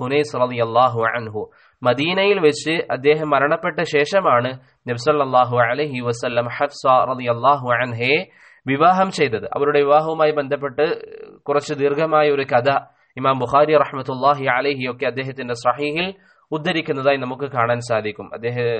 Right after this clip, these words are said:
ഹഫ്സ റളിയല്ലാഹു അൻഹയുടെ ഭർത്താവായ ഖുനൈസ് റളിയല്ലാഹു അൻഹു മരണപ്പെട്ടപ്പോൾ ഉമർ റളിയല്ലാഹു അൻഹു പലരുടെയും അരികിൽ പോയിക്കൊണ്ട് തന്റെ മകൾക്ക് വേണ്ടി വിവാഹാലോചന നടത്തിയ സംഭവമൊക്കെ സഹീഹുൽ ബുഖാരിയിൽ നമുക്ക് കാണാം. എന്നിരുന്നാലും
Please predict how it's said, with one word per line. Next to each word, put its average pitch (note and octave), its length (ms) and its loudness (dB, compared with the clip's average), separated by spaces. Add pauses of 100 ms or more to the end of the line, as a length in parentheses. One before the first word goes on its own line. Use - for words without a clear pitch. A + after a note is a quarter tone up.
(340)
ഹഫ്സ C3+ 240 -8
റളിയല്ലാഹു B2+ 600 0
അൻഹയുടെ B2 420 -4
ഭർത്താവായ A#2+ 760 4 (460)
ഖുനൈസ് D3+ 360 0
റളിയല്ലാഹു C3+ 600 0
അൻഹു C3 280 -2
മരണപ്പെട്ടപ്പോൾ C3 840 0 (300)
ഉമർ D3+ 220 2
റളിയല്ലാഹു C#3+ 600 0
അൻഹു C3+ 260 -4
പലരുടെയും C3 500 -2
അരികിൽ C3 280 -2
പോയിക്കൊണ്ട് B2+ 480 -8 (100)
തന്റെ C3 140 -6
മകൾക്ക് C3+ 400 -2
വേണ്ടി C3 240 -6
വിവാഹാലോചന C3 600 0
നടത്തിയ B2 300 -2
സംഭവമൊക്കെ A#2+ 720 -4 (300)
സഹീഹുൽ D3+ 440 -2
ബുഖാരിയിൽ B2+ 560 -2
നമുക്ക് A#2 340 -6
കാണാം. A2 240 0
എന്നിരുന്നാലും E3+ 680 -2